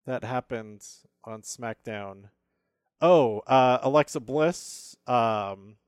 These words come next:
when somebody mentioned The Fiend, I thi-, oh, it was, I think it was Lacey.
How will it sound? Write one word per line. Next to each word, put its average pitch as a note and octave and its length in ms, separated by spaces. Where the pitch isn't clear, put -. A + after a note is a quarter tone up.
when A#2+ 300
somebody C#3+ 560
mentioned A#2+ 360
The G#2 60
Fiend, D#3 400
I A2+ 60
thi-, C3+ 160
oh, C#3+ 140
it A2+ 80
was, A2 180
I - 100
think C#3 220
it C3+ 40
was - 480
Lacey. A2 800